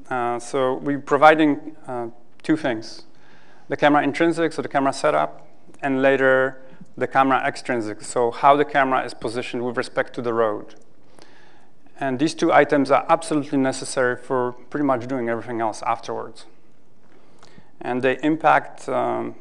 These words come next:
they impact the lane marker detection, the distance estimates, as well as the actual object detectors,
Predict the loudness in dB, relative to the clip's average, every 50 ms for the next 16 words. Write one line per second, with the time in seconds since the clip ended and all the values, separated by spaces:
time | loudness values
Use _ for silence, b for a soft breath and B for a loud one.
0 | -14 -8 -4 -2 -2 0 2 4 4 4 4 2 2 2 4 2 2 4 6 6
1 | 6 4 4 0 -2 -2 0 0 -2 -2 -2 -4 -4 -4 -4 -2 -2 -2 -2 -2
2 | -4 -6 -6 -6 -6 -6 -8 -6 -6 -6 -4 -4 -4 -4 -6 -8 -14 -16 -16 b
3 | b b b b b b b b b -6 -6 -6 -4 0 4 8 8 10 10 10
4 | 8 8 6 4 0 -4 -6 -4 -2 0 0 0 -2 -4 -6 -12 -14 -14 -14 -14
5 | -12 -6 -4 -2 -2 0 -2 -2 -4 -4 -4 -2 -2 -2 -2 -2 -4 -6 -6 -6
6 | -4 -6 -6 -6 -10 -12 -12 -12 -14